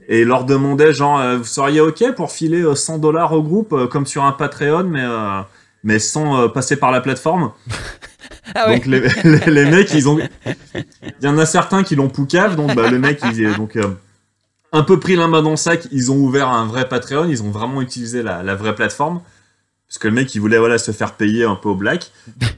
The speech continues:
Speaker 1: Et, euh, mais là, voilà, ça a duré quoi, quatre, cinq mois, et là, ils ont, ils ont, euh, fermé la page, car, euh, incapables de fournir les contreparties proposées aux fans en échange de leur fric.
Speaker 2: Ah
Speaker 1: Pourtant,
Speaker 2: ouais.
Speaker 1: c'était pas des trucs de ouf, hein, c'était genre, euh,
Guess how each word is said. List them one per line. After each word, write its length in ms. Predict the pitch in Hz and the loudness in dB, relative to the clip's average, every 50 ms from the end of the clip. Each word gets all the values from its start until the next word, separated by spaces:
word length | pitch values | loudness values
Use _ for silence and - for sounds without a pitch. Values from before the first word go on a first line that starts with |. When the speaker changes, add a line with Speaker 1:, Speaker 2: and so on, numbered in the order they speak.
| - - _ _ _ _ _ _ _ - 196 - - - - 233 | -12 -20 _ _ _ _ _ _ _ -16 -16 -16 -14 -10 -4 0
Speaker 1:
Et, 140 | 123 127 123 | 4 4 6
euh, 360 | 123 120 120 117 117 117 117 117 | 6 6 6 4 4 4 4 4
mais 220 | 120 120 117 117 | 4 4 4 6
là, 140 | 123 143 160 | 4 4 4
voilà, 240 | 156 147 151 175 180 | 4 4 4 2 2
ça 180 | 175 - 127 120 | 2 2 2 2
a 40 | 120 | 2
duré 320 | 123 131 131 143 147 139 | 2 0 0 2 0 0
quoi, 540 | - 143 131 127 123 117 110 104 95 82 - _ _ - | 0 0 2 2 2 2 2 0 -2 -4 -8 _ _ -4
quatre, 160 | - 151 147 - | 0 0 0 0
cinq 240 | - 156 147 143 151 | 0 -2 -2 0 0
mois, 300 | 156 151 185 208 175 - | 0 2 2 0 0 0
et 80 | 123 123 | -2 0
là, 180 | 127 156 170 180 | 2 2 2 2
ils 220 | 147 117 104 110 | 2 0 -2 -4
ont, 120 | 117 120 - | -6 -6 -6
ils 200 | 123 120 110 107 | -6 -6 -4 -4
ont, 220 | 123 123 120 117 107 | -4 -4 -2 0 0
euh, 240 | 107 113 113 107 101 | 0 0 -2 -4 -4
fermé 340 | - - 165 147 151 151 | -4 -4 -4 -4 -2 0
la 120 | 143 135 123 | 0 -2 -2
page, 420 | - 143 139 156 165 170 175 - _ _ _ _ _ _ _ _ - | -2 -4 -4 -2 -2 -4 -6 -12 _ _ _ _ _ _ _ _ -6
car, 240 | - 127 127 127 123 110 | -2 0 0 2 2 2
euh, 200 | 110 104 101 92 - | 2 0 0 -2 -2
incapables 480 | 123 135 131 156 147 147 - 160 160 147 | -4 -4 0 0 -2 0 0 -2 0 0
de 100 | 123 117 | -2 -2
fournir 400 | 117 - 135 123 127 139 151 147 | -2 -4 -6 -4 -4 -2 -2 -2
les 100 | 135 110 | -2 -2
contreparties 600 | - - 120 107 - 127 117 127 120 - - 147 - | -2 -4 -10 -8 -6 -6 -4 -4 -6 -4 -6 -8 -6
proposées 420 | - 131 113 117 113 113 117 123 | -6 -8 -4 -4 -4 -4 -2 -2
aux 80 | 123 120 | -2 -2
fans 220 | 117 - 135 139 | -2 -4 -6 -6
en 140 | 131 107 101 | -4 -4 -4
échange 320 | 104 104 - - 127 117 110 | -4 -4 -4 -4 -6 -6 -4
de 80 | 107 | -2
leur 160 | 95 92 - | -4 -4 -6
fric. 320 | - - 127 143 - - _ _ _ _ _ _ _ _ _ _ _ - | -6 -8 -8 -8 -8 -12 _ _ _ _ _ _ _ _ _ _ _ -6
Speaker 2:
Ah 80 | 117 139 | -2 0
Speaker 1:
Pourtant, 220 | 143 143 127 117 | 2 2 2 2
Speaker 2:
ouais. 60 | 180 | 0
Speaker 1:
c'était 260 | - 139 107 123 120 | 0 0 0 0 0
pas 120 | 113 151 151 | 2 2 2
des 120 | 147 143 | 2 0
trucs 220 | 131 - 143 135 127 | 0 0 -2 0 2
de 80 | 135 | 4
ouf, 280 | 139 156 185 180 - 147 | 6 6 6 4 4 0
hein, 100 | 139 143 | -2 0
c'était 300 | - - 113 104 117 113 | 0 -2 -4 -2 -2 -4
genre, 300 | 107 120 131 135 120 104 98 | -2 -4 -6 -4 -2 -2 -2
euh, 100 | 95 | -2